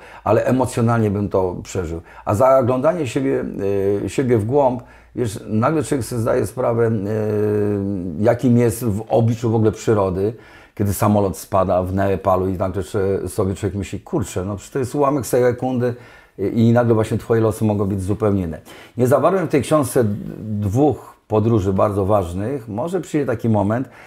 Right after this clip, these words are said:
i powiem Ci, że tam bardziej zajrzałem w głąb. To były podróże do naszych baz wojskowych w Iraku i w Afganistanie. I leciliśmy tam tylko jako tacy goście specjalni, bo grali tam żołnierze dla orkiestry.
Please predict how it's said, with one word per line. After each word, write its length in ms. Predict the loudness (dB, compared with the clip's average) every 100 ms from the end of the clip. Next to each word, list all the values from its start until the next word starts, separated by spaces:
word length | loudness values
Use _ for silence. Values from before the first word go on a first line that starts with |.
| -6
i 80 | -2
powiem 220 | 0 0
Ci, 80 | 2
że 140 | 2
tam 220 | 2 2 2
bardziej 260 | 0 0
zajrzałem 460 | 0 0 0 0 -2
w 40 |
głąb. 300 | 0 0 0
To 80 | 0
były 240 | 2 0 -2 -8 -2
podróże 540 | 0 2 0 2 2
do 220 | 2 0 0 -14 -16 -6
naszych 260 | -6 -2
baz 280 | 0 0 -2
wojskowych 720 | -4 -4 -4 -2 0 0 -4
w 60 | 0
Iraku 380 | 2 2 0 -2
i 60 |
w 100 | -2
Afganistanie. 840 | 0 -2 0 -2 -2 -2 -2 -2 -6
I 140 | -6 -2
leciliśmy 480 | -2 0 0 -2
tam 160 | -4 -4
tylko 340 | -4 -2 -2 -2 -18 -16 -4
jako 340 | -4 0 0
tacy 280 | 0 -4 -2
goście 340 | 0 -2 -2
specjalni, 680 | -8 -6 -4 -2 -2 -2 -4 -8 -8
bo 160 | -2 2
grali 380 | 4 4 2 -2
tam 520 | 0 0 -2 -2 -2
żołnierze 360 | 0 0 0 2
dla 200 | 2 2
orkiestry. 600 | 0 0 -2 -4 -12